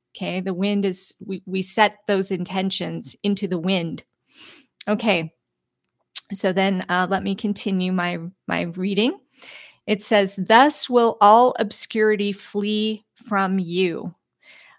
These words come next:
Of all strength, this is true strength, as it will conquer all that is subtle and penetrate all that is solid." Okay, so this really is about,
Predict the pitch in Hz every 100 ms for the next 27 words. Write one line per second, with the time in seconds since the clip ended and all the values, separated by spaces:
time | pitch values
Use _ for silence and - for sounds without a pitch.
0 | _ 208 196 - 202 226 262 - - 214
1 | 180 156 - - _ _ 185 208 208 -
2 | 196 196 - - - 285 339 330 - -
3 | - - - - _ _ _ _ - -
4 | _ 196 202 208 196 202 202 220 226 226
5 | 226 220 - 202 226 254 269 262 254 254
6 | 247 - 202 190 185 190 190 - _ -
7 | 190 190 196 214 208 196 208 196 - -
8 | 185 202 214 214 208 202 - 165 185 185
9 | - - - _ _ - - - - -
10 | 202 196 202 190 190 - 202 202 196 196
11 | 190 - _ _ - - 202 226 226 -
12 | - 220 247 247 220 208 190 190 -